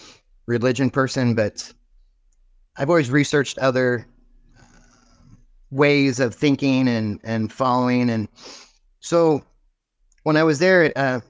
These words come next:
Eric Flores, I'm watching this movie, uh, Battleship. I think, uh, Chris Pine's in it or something like that.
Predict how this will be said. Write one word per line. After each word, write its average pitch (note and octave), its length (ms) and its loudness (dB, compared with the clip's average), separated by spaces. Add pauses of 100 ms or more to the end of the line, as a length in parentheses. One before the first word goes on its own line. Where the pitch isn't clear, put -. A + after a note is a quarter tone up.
(120)
Eric C#3 260 -2
Flores, G#3 520 2
I'm D3 140 0
watching G3 300 0
this F3 160 -4
movie, C#3 520 -2
uh, B2+ 220 -2
Battleship. B2 640 -2
I A#2 80 -4
think, C3 340 -2 (1000)
uh, - 60 -20 (260)
Chris - 240 -2
Pine's D#3 420 -2
in D#3+ 160 0
it D3+ 40 0
or D#3 100 0
something E3 300 -4
like D#3+ 220 -2
that. E3+ 280 2